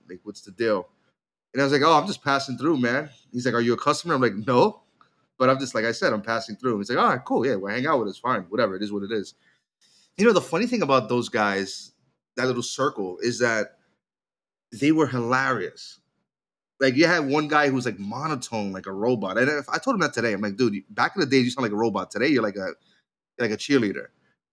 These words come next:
Um, and then the other guy was, like, sarcastic. So sarcastic that, um, if you didn't, like, if you're not into that kind of humor, you would, you would think he's, he's just being a dick to you.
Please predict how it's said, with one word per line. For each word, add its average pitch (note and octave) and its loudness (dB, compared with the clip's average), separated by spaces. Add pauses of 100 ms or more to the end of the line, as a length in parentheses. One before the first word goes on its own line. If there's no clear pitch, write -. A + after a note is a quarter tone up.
(120)
Um, A2 2
and C3 -2
then C#3+ 2
the C#3 6
other D3 4
guy A2 4
was, G#2 -2
like, G2 -6 (420)
sarcastic. - -6 (600)
So F#3+ 2
sarcastic D3 0
that, A#2 2
um, G#2 2
if A2 -6
you C#3+ 0
didn't, D3 0
like, A#2+ -2
if A#2 -2
you're D#3+ 0
not E3 -2
into B2+ -4
that B2+ -2
kind A#2+ -2
of G#2 0
humor, A#2+ -2
you B2 4
would, A#2 4 (140)
you B2+ 2
would A2+ 2 (140)
think B2+ -2
he's, G#2+ -6
he's G2 -14
just - -20
being G2 -6
a F2+ -10
dick F#2 -8
to - -14
you. A#1 -12